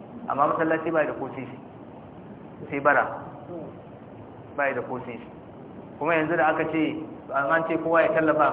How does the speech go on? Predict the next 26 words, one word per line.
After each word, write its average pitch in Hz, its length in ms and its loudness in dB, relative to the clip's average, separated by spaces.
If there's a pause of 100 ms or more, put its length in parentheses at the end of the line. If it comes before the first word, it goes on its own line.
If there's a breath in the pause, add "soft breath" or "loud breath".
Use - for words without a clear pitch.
masallaci, 156 520 0 (340)
sai 156 140 0
ga 143 100 0
mutane 147 540 -2 (340)
su 185 80 -8
ce - 120 -2
ai 147 160 4
da 143 100 0
kansu 143 280 0
suke 131 180 -6
fama. 123 540 4
To 160 80 4
wa 165 140 12
zai 190 140 8
gina 175 200 4
muku 156 160 0
masallacin? 151 520 0
Attajiri. 135 500 2 (840)
Ai 151 140 8
yana 165 180 8
da - 80 2
kuɗi 151 220 -4
ya 139 80 0
zo 143 100 -4
ya 123 100 -2
gina. 120 220 -4